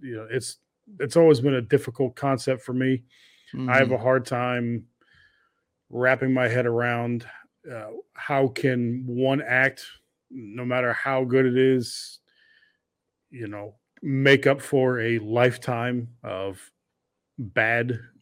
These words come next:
Speaker 1: behavior.
Speaker 2: Right.
Speaker 1: In, in, in Vader's case or Anakin's case, the worst behavior possible. I mean,
Speaker 2: Mm-hmm.
Speaker 1: d-, s-, you know, same thing with, you know, Kylo Ren, you know, like, sometimes I think they take redemption too far in Star Wars.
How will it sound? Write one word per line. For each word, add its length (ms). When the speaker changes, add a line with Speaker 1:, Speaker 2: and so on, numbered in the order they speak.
Speaker 1:
behavior. 600
Speaker 2:
Right. 260
Speaker 1:
In, 240
in, 180
in 460
Vader's 540
case 340
or 100
Anakin's 460
case, 480
the 120
worst 340
behavior 420
possible. 680
I 80
mean, 260
Speaker 2:
Mm-hmm. 320
Speaker 1:
d-, 140
s-, 260
you 80
know, 140
same 240
thing 180
with, 220
you 60
know, 100
Kylo 480
Ren, 360
you 140
know, 220
like, 280
sometimes 460
I 60
think 180
they 80
take 260
redemption 480
too 200
far 480
in 140
Star 280
Wars. 440